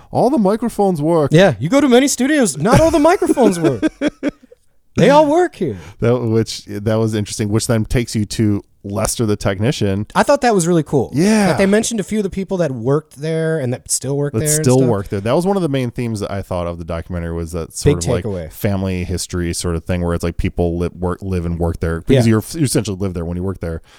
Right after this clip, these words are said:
Speaker 1: for many years
Speaker 2: Paul's
Speaker 1: on
Speaker 2: talking
Speaker 1: end.
Speaker 2: about going back thirteen years later and, like, the same engineers there and stuff.
Speaker 1: Oh, that's what they, that's when in the Pink Floyd section,
Speaker 2: The
Speaker 1: which was
Speaker 2: Pink
Speaker 1: one of my
Speaker 2: Floyd, that's,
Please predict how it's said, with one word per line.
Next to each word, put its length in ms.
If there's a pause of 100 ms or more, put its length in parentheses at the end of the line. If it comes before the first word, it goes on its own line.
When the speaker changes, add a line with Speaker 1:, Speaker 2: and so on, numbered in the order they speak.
Speaker 1:
for 260 (240)
many 360
years 280
Speaker 2:
Paul's 200
Speaker 1:
on 40
Speaker 2:
talking 140
Speaker 1:
end. 80
Speaker 2:
about 120
going 180
back 300
thirteen 340
years 180
later 320
and, 100
like, 140
the 80
same 300
engineers 460
there 280
and 80
stuff. 180
Speaker 1:
Oh, 160
that's 220
what 100
they, 100
that's 380
when 200
in 140
the 60
Pink 200
Floyd 200
section, 260
Speaker 2:
The 40
Speaker 1:
which 80
was 140
Speaker 2:
Pink 80
Speaker 1:
one 80
of 60
my 100
Speaker 2:
Floyd, 40
that's, 40